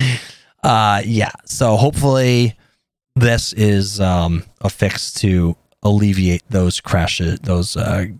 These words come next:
crashing problems we've been experiencing. Uh, one, one weapons patch note.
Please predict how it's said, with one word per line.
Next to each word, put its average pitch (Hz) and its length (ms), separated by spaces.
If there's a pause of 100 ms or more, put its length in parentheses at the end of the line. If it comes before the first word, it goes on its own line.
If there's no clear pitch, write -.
(180)
crashing 95 380
problems 87 400
we've 92 160
been 87 100
experiencing. 85 600 (1040)
Uh, 107 560
one, 143 580 (800)
one 135 300
weapons 139 420
patch 139 320
note. 156 240